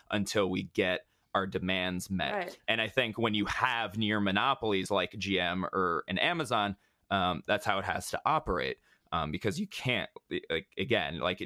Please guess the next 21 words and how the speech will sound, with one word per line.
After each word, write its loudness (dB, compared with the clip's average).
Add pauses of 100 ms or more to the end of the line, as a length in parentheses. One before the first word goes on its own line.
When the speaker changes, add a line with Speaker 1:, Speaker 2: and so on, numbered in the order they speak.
Speaker 1:
the 2
government 2
might, 0 (260)
we 0
could 0
lobby 4
the 0
government 0
to -2
break 0
up 2
Amazon, 2
which -6
we -4
should -6 (260)
do. 4 (320)
Um, 0 (220)
but 4
as -2
workers 2
within 0